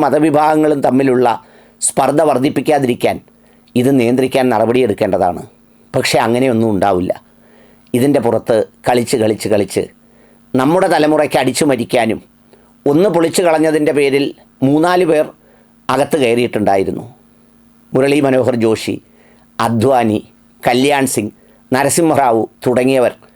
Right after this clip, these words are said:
ചിത്രത്തിൽ നിന്ന് അപ്രത്യക്ഷമായത് ഈ ഒരു കാലഘട്ടത്തിലാണ്. പിന്നീട് ഉയർത്തെഴുന്നേൽപ്പെന്നോണം ഇപ്പോഴത്തെ പ്രധാനമന്ത്രി വലിയ കരുത്തോടെ ഇലക്ഷൻ്റെ ഏറ്റവും പ്രധാനപ്പെട്ട ഒരു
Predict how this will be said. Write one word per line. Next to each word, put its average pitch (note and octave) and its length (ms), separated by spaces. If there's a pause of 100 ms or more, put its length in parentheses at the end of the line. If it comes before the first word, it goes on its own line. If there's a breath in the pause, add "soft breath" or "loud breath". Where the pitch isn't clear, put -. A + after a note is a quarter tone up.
(340 soft breath)
ചിത്രത്തിൽ D#3+ 500
നിന്ന് D3+ 180
അപ്രത്യക്ഷമായത് B2+ 840 (420)
ഈ C#3+ 120
ഒരു B2+ 160
കാലഘട്ടത്തിലാണ്. A2 720 (720 soft breath)
പിന്നീട് F3+ 360
ഉയർത്തെഴുന്നേൽപ്പെന്നോണം E3 1040 (360)
ഇപ്പോഴത്തെ D#3 460
പ്രധാനമന്ത്രി C#3 580 (560 soft breath)
വലിയ D3+ 200 (100)
കരുത്തോടെ C#3 500 (360)
ഇലക്ഷൻ്റെ D#3 520
ഏറ്റവും D#3 340
പ്രധാനപ്പെട്ട C#3 560
ഒരു B2+ 80